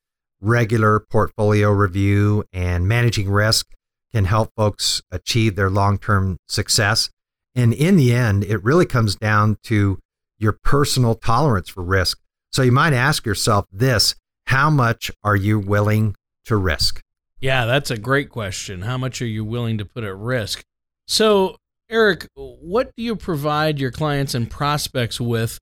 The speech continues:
Speaker 2: to help them understand this, uh, to help them understand how much risk they should take and the color of money?
Speaker 1: Well,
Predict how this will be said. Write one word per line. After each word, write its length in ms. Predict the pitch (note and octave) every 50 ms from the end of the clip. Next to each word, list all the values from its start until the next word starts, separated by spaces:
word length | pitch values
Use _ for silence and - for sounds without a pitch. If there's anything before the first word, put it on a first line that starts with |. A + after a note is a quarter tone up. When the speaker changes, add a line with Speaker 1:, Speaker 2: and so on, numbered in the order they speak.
| _ _ _ _ _ _ -
Speaker 2:
to 100 | - D#3+
help 400 | A#2+ - - - B3+ C4+ C4+ -
them 240 | - D3+ D3+ D3 C#3+
understand 880 | C3 C#3+ D#3 D#3 D3 C#3 B2+ - - - - E3 D#3+ D#3 D3+ C3 A#2 G2+
this, 320 | G#2 G2 F2+ - - - - _ _ _ _ _ _ -
uh, 160 | A#2+ A#2 A2+
to 140 | - - C3
help 180 | A#2+ F3+ F#3+ -
them 160 | - D#3+ D3+
understand 540 | D#3 D3+ D3 C#3 A#2 - - D#3+ D3 C3 A#2
how 320 | G2+ A2+ D#3 G3 G3 G3
much 240 | F3 D3 B2 - -
risk 380 | A#2 A#2 A2+ A2+ - - - -
they 180 | A#2 A#2+ A2
should 260 | G#2 - - G#2+ F#2
take 320 | - - A2+ G#2+ G#2+ G#2 - _ _ _ _ _ _ -
and 140 | A#2+ A#2
the 80 | A2 G#2
color 380 | - - C3 B2 A#2+ A#2+ A2+ G#2+
of 100 | G2+ G#2+
money? 400 | A2 A2 A2 G#2+ F#2+ E2+ E2+ D#2 _ _ _ _ _ _ _ _
Speaker 1:
Well, 340 | - C3 B2 A#2 B2+ B2+